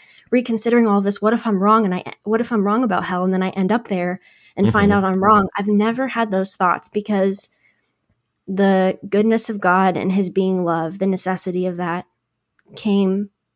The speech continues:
Speaker 1: was, was always there. Like, that was the thing I was pursuing,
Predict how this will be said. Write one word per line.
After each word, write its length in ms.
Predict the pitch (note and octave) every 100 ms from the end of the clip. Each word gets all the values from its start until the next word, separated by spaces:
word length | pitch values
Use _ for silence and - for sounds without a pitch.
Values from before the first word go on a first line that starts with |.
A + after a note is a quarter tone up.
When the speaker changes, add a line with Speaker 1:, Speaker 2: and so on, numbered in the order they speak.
| _ -
Speaker 1:
was, 180 | G#3+
was 200 | G3 B3
always 360 | A3+ A3+ G#3+ F#3
there. 220 | F#3+ E3+
Like, 180 | E3+ F#3+
that 180 | G#3+ G#3+
was 140 | A3
the 80 | G#3
thing 240 | G3+ G3
I 80 | F#3+
was 160 | F3 F#3+
pursuing, 680 | - F#3+ - F#3+ F#3+ G3